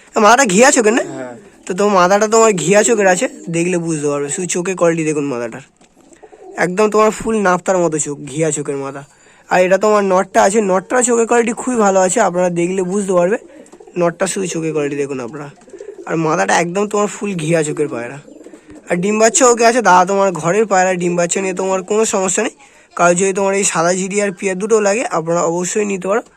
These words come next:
Speaker 1: শুধু চোখ দেখুন পায়রাগুলোর, চোখের কোয়ালিটি খুব।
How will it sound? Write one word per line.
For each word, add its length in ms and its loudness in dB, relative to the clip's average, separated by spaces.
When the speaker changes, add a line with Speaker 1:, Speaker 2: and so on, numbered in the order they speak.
Speaker 1:
শুধু 160 -8
চোখ 120 -2
দেখুন 280 -4
পায়রাগুলোর, 440 -8
চোখের 280 -6
কোয়ালিটি 240 -4
খুব। 80 0